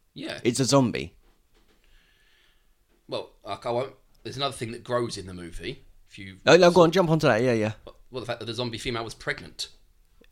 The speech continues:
Speaker 2: So, yeah, so I, I
Speaker 1: I don't think it's a, I don't think it's a true zombie virus, and I don't think they're living dead.
Speaker 2: No, I, you're right. Yeah, no, I, I don't either. So,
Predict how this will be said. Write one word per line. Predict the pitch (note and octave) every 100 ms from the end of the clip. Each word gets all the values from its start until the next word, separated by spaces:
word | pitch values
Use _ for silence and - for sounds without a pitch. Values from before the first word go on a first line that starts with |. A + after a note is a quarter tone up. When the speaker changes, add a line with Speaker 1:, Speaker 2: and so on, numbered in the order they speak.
| G2+
Speaker 2:
So, | - D#3+ C#3 D#2
yeah, | C#3 D#3+ -
so | - D#3 C3
I, | F#3 F#3+ D3 _ D3+
I | F3+ G#3 F#3+
Speaker 1:
I |
don't | F3 G3+
think | - D#3+
it's | C3
a, | D3 B2 -
I | F3+
don't | F#3
think | E3
it's | C3+
a |
true | B2 B2
zombie | A#2+ B2+ G#2 F#2+
virus, | A2 B2+ -
and | A#2+
I | C#3
don't | D#3+
think | C#3+ B2
they're | A2
living | A2+ G#2 G2
dead. | C3+ - - _ _ -
Speaker 2:
No, | A#2+ D#3+ D#3 G#2 -
I, | A2 - - - -
you're | C3 A#2
right. | - - - - _ -
Yeah, | E3 C3+ -
no, | D#3 B2+
I, | D3 - G3
I |
don't | G3 E3
either. | C#3+ D3 G#2+
So, | - A#2+ G#2